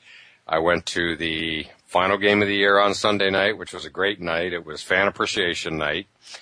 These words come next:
So there's just nonstop giveaways. So it was just really cool. I'd never been to one of those before. And,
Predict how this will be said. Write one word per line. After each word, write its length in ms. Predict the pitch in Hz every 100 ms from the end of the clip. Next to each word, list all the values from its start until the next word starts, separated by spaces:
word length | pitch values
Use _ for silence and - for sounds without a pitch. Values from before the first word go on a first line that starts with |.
| - _ _
So 160 | - 76
there's 160 | 76
just 200 | 80 78
nonstop 600 | 90 87 85 - 95 82
giveaways. 580 | 82 98 85 80 78 82
So 100 | -
it 40 | 82
was 120 | 78
just 160 | 76
really 220 | 82 82 98
cool. 260 | 98 87
I'd 80 | -
never 180 | 80 76
been 180 | 80 80
to 60 |
one 140 | 78 78
of 80 |
those 240 | 90 98 76
before. 600 | 73 - 76 73 85 92 - - - - - _ _ -
And, 1040 | 90 85 85 85 85 85 85 82 82 80